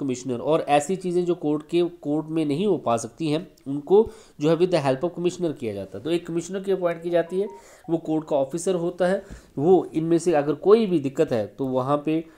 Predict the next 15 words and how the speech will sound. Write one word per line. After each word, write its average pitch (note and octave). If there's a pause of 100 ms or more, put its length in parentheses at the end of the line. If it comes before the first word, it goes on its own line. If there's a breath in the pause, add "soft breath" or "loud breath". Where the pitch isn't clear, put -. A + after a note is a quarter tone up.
(180 loud breath)
स्पॉट C#3
पे D3+
जाएगा, D#3+
उस -
चीज़ C#3
को C#3+
देखेगा F#3
और E3
अपनी C3
रिपोर्ट C#3
जो B2+
है A#2
फिर -
कोर्ट A2
को G3